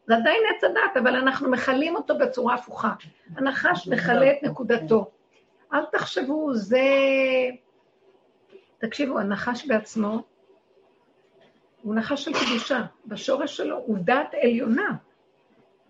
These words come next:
עץ הדת, בשורש של שור, של העץ הדת, הוא רשע דלית ידה. שמעתם? זה מין מושג כזה, זה האור,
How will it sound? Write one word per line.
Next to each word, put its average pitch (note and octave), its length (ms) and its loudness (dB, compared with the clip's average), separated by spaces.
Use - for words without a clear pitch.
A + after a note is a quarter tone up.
עץ C#4 260 0
הדת, G#3 460 2
בשורש A#3+ 520 0
של A#3+ 140 -4
שור, - 340 -8
של G3+ 220 -2
העץ A3 360 0
הדת, A3 360 -2
הוא A#3+ 460 0
רשע C#4+ 340 4
דלית G#3+ 480 -2
ידה. F3+ 320 -4
שמעתם? G#3+ 520 -8
זה F#3 120 -6
מין A#3 180 0
מושג A3 360 -4
כזה, F3+ 240 -8
זה F3 180 -6
האור, - 400 -12